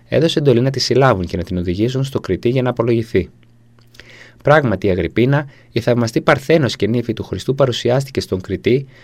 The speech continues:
και του είπε ότι δεν ξεμυαλίζει τις νέες που την ακολουθούν. Αντίθετα, τις χειραγωγεί προς τον αληθινό Θεό. Και η παρθενία τους δεν είναι κατάλυση της κοινωνίας, αλλά ένωση με το Σωτήρα που ήλθε στον κόσμο γεννηθής εκ Παρθένου.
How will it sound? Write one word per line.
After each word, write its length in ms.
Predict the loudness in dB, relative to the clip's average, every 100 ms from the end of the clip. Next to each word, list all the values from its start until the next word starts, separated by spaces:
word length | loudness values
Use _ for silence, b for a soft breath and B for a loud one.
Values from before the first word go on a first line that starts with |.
| B
και 160 | -4 0
του 80 |
είπε 120 | 2 2
ότι 140 | 0
δεν 260 | 2 2 0
ξεμυαλίζει 640 | -4 -2 2 2 0 -2
τις 160 | -6 -4
νέες 300 | -2 -2 -2
που 80 |
την 180 | -4 -4
ακολουθούν. 640 | -4 -2 -4 0 -2 -2 -8 _ _ -14
Αντίθετα, 600 | -8 -4 -4 0 0 -2 b b b
τις 160 | -6 -2
χειραγωγεί 460 | 2 2 2 0
προς 160 | -2 -2
τον 120 | -2
αληθινό 420 | 0 -2 -2 -4
Θεό. 380 | 0 2 4 2 -6 _ -20 -10
Και 100 | -8
η 20 |
παρθενία 540 | -6 -6 -4 -2 -2
τους 260 | 0 0 -2 b b b
δεν 200 | 0 2
είναι 160 | 2
κατάλυση 580 | 0 -2 0 0 0 -4
της 120 | -8
κοινωνίας, 520 | -6 -2 -2 -2 -2 0
αλλά 180 | 2
ένωση 340 | 2 0 -2 -4
με 100 | -4
το 100 | -4
Σωτήρα 480 | -6 -2 0 0 0 B B B
που 100 | -2
ήλθε 180 | 0 0
στον 240 | 0 -2
κόσμο 480 | 2 2 2 0 -4 B B
γεννηθής 500 | 0 2 2 -2 -6
εκ 100 | -4
Παρθένου. 520 | -4 -2 0 0 -4